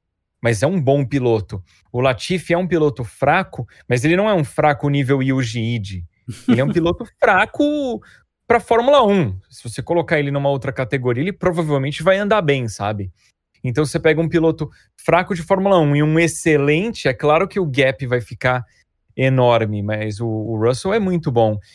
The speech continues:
Speaker 1: E eu acho que os anos de Williams pra ele são importantes porque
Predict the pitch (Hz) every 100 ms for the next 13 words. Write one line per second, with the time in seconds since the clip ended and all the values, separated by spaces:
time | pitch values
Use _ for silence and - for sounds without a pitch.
0 | _ - 131 147 156 160 - 170 - _
1 | _ _ 147 139 151 190 165 151 151 147
2 | 147 127 - 127 127 151 165 156 143 131
3 | 117 160 - 165 151 156 143